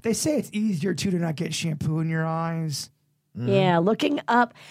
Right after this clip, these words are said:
Speaker 3: I mean, that's how they do it at the hairdresser. You lay back in the bowl and you look up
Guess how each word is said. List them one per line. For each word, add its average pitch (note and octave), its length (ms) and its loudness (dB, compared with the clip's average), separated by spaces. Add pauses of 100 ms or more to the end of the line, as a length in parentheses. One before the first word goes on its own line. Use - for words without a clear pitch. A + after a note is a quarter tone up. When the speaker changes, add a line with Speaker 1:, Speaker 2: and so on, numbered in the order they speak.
(120)
Speaker 3:
I - 80 -2
mean, D4 180 4
that's E4 280 2
how C#4+ 160 4
they B3+ 180 2
do A#3 280 2
it A#3 100 4
at A#3+ 100 2
the - 120 -2
hairdresser. F#3 920 0
You G3+ 260 -2
lay F#3+ 220 0
back F3+ 400 0
in G#3 140 -2
the B3 40 0
bowl E3 600 0
and G#3 140 -6
you G3+ 120 -4
look G3+ 360 -6
up E3 380 -4